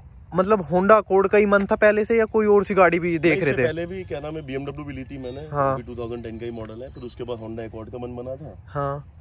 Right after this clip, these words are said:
Speaker 2: और ब्लैक कलर थोड़ी सी अवेलेबल नहीं
Speaker 1: देखो,
Speaker 2: थी उस टाइम।
Speaker 1: Honda जो ब्रांड बनाया हुआ, वो Honda सिटी का बनाया हुआ।
Speaker 2: जी, जी, जी।
Speaker 1: सिटी इसकी टॉप सेलिंग है, और फिर अब
Speaker 2: बिल्कुल सही
Speaker 1: अमेज
Speaker 2: बात
Speaker 1: भी
Speaker 2: है।
Speaker 1: थोड़ी ठीक सी चल रही है।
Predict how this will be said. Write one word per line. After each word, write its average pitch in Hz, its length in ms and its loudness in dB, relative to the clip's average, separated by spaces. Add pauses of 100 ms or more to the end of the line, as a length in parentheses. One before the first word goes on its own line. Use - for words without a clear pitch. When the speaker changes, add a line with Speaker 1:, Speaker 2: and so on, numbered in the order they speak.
(180)
Speaker 2:
और 101 80 -14
ब्लैक 117 260 -6
कलर 135 140 -8
थोड़ी 127 180 -8
सी 127 120 -8
अवेलेबल 117 300 -4
नहीं 123 120 -4
Speaker 1:
देखो, 220 160 6
Speaker 2:
थी - 40 0
उस 135 140 -8
टाइम। 123 120 -4
Speaker 1:
Honda 180 640 4 (200)
जो 160 220 2
ब्रांड 160 360 6
बनाया 160 240 6
हुआ, 160 180 6
वो 190 140 2
Honda 170 300 2
सिटी 185 280 -2
का 185 100 4
बनाया 170 280 4
हुआ। 113 260 0
Speaker 2:
जी, 98 140 -12
जी, 87 100 -18
जी। 90 220 -18
Speaker 1:
सिटी - 380 0
इसकी 202 220 -2
टॉप 190 240 6
सेलिंग 180 440 4
है, 185 200 6
और 170 220 4
फिर 185 200 0
अब 175 100 4
Speaker 2:
बिल्कुल 156 200 -10
सही 151 100 2
Speaker 1:
अमेज 160 240 2
Speaker 2:
बात 165 80 -4
Speaker 1:
भी 170 60 -4
Speaker 2:
है। 165 80 -8
Speaker 1:
थोड़ी 165 260 0
ठीक 165 220 -6
सी 175 120 -4
चल 156 180 0
रही 147 200 -4
है। 175 140 -2